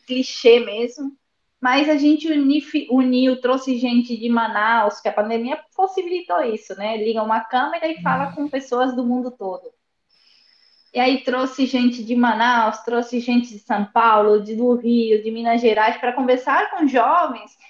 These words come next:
Speaker 1: e tentar inspirá-los,
Speaker 2: Uhum.
Speaker 1: porque eu acredito muito nesse, que essa miscigenação, essa transformação,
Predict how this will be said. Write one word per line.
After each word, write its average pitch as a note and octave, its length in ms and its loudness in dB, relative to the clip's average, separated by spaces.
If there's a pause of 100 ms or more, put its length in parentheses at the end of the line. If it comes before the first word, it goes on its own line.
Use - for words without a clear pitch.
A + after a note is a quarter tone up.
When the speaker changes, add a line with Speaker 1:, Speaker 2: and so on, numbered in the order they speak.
(140)
Speaker 1:
e D#4 100 -4
tentar E4+ 460 -2
inspirá-los, E4+ 720 0
Speaker 2:
Uhum. - 60 -18
Speaker 1:
porque C4+ 200 -4
eu F4+ 60 4
acredito G4 420 0 (100)
muito C4+ 380 -2
nesse, G#3 480 -14
que A3 280 -16 (360)
essa A#3+ 640 0
miscigenação, A#3 1200 -2
essa A#3 180 -4
transformação, A#3 800 -2